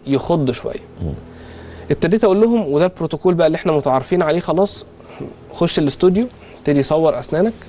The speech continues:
Speaker 1: ابتدي صوروه الفيديوهات بتاعته. لو حضرتك شفت الصوره الريتراكتد دي ه-، هتشوف ان القصه بالنسبه لاول شخص بيصور، آه، لا احنا داخلين على شغل كتير،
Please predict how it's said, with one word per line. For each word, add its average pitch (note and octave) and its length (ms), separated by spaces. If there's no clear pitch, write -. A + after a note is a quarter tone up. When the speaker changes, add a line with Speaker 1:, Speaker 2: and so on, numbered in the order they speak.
Speaker 1:
ابتدي C#3+ 420
صوروه B2+ 460
الفيديوهات C3 460
بتاعته. F3+ 420
لو D#3 180
حضرتك D#3+ 240
شفت - 260
الصوره D3+ 300
الريتراكتد D3 640
دي B3+ 180
ه-، D3+ 40
هتشوف D#3 720
ان C#3+ 140
القصه F3 520
بالنسبه C#3+ 760
لاول D#3 460
شخص - 300
بيصور، F#3+ 540
آه، B2+ 180
لا C#3+ 200
احنا C3 220
داخلين D3+ 320
على C#3 140
شغل C#3+ 240
كتير، - 340